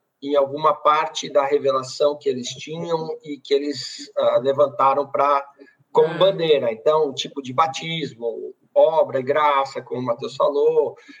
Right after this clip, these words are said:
Speaker 1: e aí foram, é, se, é, congelando só nessa linha e acabaram, ah, é,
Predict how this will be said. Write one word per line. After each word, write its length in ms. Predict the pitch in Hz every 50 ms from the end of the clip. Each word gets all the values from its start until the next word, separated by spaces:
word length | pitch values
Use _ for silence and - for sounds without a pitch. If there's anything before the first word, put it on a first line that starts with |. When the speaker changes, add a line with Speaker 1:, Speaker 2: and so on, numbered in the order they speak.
| _ _
Speaker 1:
e 80 | 139 160
aí 280 | 165 170 170 170 - -
foram, 560 | - 180 175 180 185 196 196 196 190 190 - - -
é, 420 | 147 143 139 139 139 - - - 147 -
se, 500 | - - - - 175 180 180 185 185 - -
é, 400 | - 147 147 143 135 - - - - - - - - - - - - - -
congelando 640 | - 180 185 185 175 190 185 170 170 175 190 190 190
só 320 | 185 - - 175 170 180
nessa 320 | 180 180 180 180 - - 185
linha 480 | 185 175 160 165 170 175 190 202 220 254 - _ _ _ _ _ _ _ _ -
e 80 | 131 123
acabaram, 760 | - - - 190 180 165 160 156 151 156 160 165 175 170 - -
ah, 300 | 151 139 135 127 117 113 117
é, 540 | 117 127 123 120 110 110 104 101 98 -